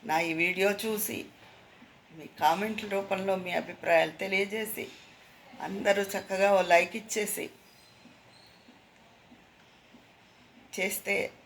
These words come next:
తర్వాత నేను కూడా నా అభిప్రాయాలు చెప్తాను. మరి ఉంటాను. మీ స్నేహితురాలు విజయ పన్నాల.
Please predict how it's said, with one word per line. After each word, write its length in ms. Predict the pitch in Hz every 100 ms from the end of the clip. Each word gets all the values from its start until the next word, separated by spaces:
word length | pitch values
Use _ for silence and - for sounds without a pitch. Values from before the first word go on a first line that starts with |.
| -
తర్వాత 360 | 202 185 190 196
నేను 300 | 185 180 190
కూడా 180 | 185 180
నా 160 | 180 170
అభిప్రాయాలు 520 | 165 170 170 170 170 170
చెప్తాను. 440 | - - 190 185 226 262 - - - - - - -
మరి 160 | 160 160
ఉంటాను. 460 | 156 170 180 196 247 - - - - -
మీ 140 | 202 302
స్నేహితురాలు 760 | 311 226 196 180 - 165 160 165 160 160
విజయ 280 | 185 151 147 -
పన్నాల. 360 | 110 113 117